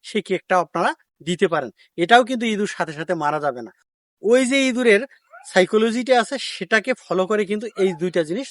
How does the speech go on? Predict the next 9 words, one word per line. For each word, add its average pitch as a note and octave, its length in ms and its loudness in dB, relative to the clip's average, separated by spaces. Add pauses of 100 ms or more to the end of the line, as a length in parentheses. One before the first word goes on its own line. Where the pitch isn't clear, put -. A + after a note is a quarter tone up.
(100)
তৈরি F#3 220 2
করা D3 200 -2
হয়েছে। B2 260 -16 (1120)
আপনি A3+ 200 0
অ্যালুমিনিয়াম A#3+ 720 4
ফসফেট - 540 -2
অর্থাৎ F3+ 340 0
হচ্ছে A3 240 -2 (380)
গ্যাস F3 300 0